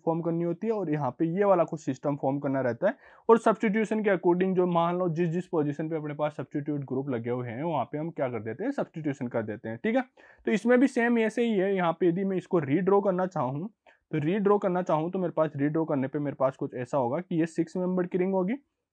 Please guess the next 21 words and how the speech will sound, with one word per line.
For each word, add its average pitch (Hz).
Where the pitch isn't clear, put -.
इसके 208
साथ 196
में 208
ही 214
मेरे 196
पास 196
दो 156
फाइव 151
मेंबर 170
की 165
रिंग 170
होगी 165
और 226
यहाँ 156
पे 165
ये 170
ट्रायंगल 131
आ 151
जाएगा, 107
ठीक 208
है। 240